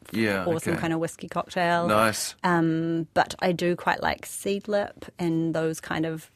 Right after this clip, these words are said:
Speaker 2: non-alcoholic.
Speaker 1: The alternates.
Speaker 2: I like to have a drink. I like something celebratory and a
Speaker 1: Yeah.
Speaker 2: wind down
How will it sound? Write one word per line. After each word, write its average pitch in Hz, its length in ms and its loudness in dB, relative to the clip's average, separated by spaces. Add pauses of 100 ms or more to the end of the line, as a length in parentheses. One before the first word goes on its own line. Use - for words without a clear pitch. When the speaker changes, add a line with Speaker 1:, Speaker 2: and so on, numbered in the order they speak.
Speaker 2:
non-alcoholic. 160 960 -4
Speaker 1:
The 104 80 -2
alternates. 104 520 -4
Speaker 2:
I 214 60 4
like 226 200 6
to - 40 -2
have 262 120 4
a 226 40 4
drink. 180 540 -4
I 170 80 6
like 170 180 4
something - 440 -2
celebratory 165 680 0
and 160 80 4
a 156 80 4
Speaker 1:
Yeah. 156 160 6
Speaker 2:
wind 160 280 6
down 156 320 2